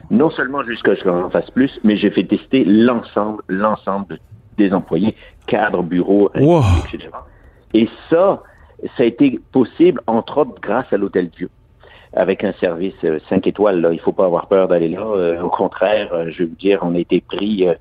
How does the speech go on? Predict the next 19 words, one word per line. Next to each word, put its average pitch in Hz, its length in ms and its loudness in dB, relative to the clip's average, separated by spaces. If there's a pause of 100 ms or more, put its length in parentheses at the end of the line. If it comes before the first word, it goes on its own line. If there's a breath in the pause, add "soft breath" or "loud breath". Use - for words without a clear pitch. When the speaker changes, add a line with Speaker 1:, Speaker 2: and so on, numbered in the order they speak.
(160 loud breath)
Speaker 1:
on 117 120 2
dit 139 140 2
souvent, 120 400 0
euh, 98 260 0
quand 107 160 -2
on 107 120 0
est 110 60 0
dans 107 100 0
le 95 60 -4
système - 360 -4
de 98 100 0
santé, 104 480 0
euh, 92 160 0
c'est 95 80 -6
le 85 60 -6
paradis, 196 600 -6
c'est 95 120 -8
d'y 90 140 -2
accéder. 92 400 -2